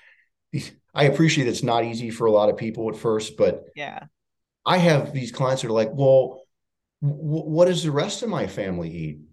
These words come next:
Speaker 1: I'm like, you know, or my wife or my husband likes to cook, like, these elaborate, like, casseroles and chilies and all that. I'm like, I'm like,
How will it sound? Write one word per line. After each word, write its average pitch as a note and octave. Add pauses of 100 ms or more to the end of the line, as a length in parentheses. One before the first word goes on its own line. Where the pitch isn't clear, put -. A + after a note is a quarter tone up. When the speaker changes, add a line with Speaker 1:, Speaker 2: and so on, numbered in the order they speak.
(120)
Speaker 1:
I'm B2
like, A2 (220)
you C3+
know, -
or C3
my C#3+
wife F3
or A#2
my B2
husband B2
likes A#2
to A2+
cook, -
like, G2+
these G#2
elaborate, G2+
like, F2+
casseroles G#2
and E2
chilies G#2
and F#2
all F#2+
that. F#2
I'm G#2
like, G2 (960)
I'm A#2
like, G#2+